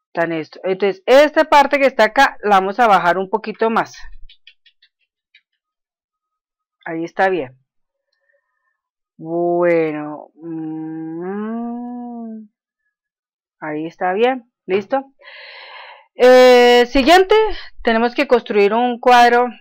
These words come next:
de texto. Entonces, esto de acá lo quitamos. Esto con esto lo alineamos a la izquierda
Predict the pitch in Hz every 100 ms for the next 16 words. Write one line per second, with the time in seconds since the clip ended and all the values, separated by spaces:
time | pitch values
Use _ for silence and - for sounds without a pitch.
0 | _ _ _ _ _ _ _ _ _ _
1 | _ _ _ _ _ _ - 160 - 196
2 | - 269 294 _ _ _ _ - 175 180
3 | 185 _ 180 175 196 185 160 202 262 _
4 | - 185 170 - 165 196 269 - _ _
5 | _ _ _ _ _ _ _ _ _ _
6 | 214 208 - 262 _ _ _ _ 208 202
7 | 196 196 214 233 208 - 202 214 269 _
8 | _ _ _ - 185 180 175 170 175 180
9 | 208 - - 190 185 208 - _ _ _
10 | _ _ _ _ _ _ _ _ 185 -
11 | 254 226 180 220 285